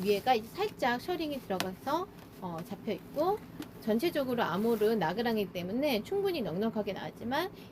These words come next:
이 원단 자체가 늘어나는 원단은 아니기 때문에 날씬 칠칠이신 분까지 추천하는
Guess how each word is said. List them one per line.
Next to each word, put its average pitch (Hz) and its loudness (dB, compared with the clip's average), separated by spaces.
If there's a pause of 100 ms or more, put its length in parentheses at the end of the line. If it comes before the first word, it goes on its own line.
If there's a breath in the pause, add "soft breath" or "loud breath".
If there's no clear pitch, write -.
이 214 0
원단 208 2
자체가 196 0
늘어나는 214 2
원단은 175 0
아니기 175 -6
때문에 240 -4
날씬 180 -2
칠칠이신 - -4
분까지 269 -4
추천하는 269 -4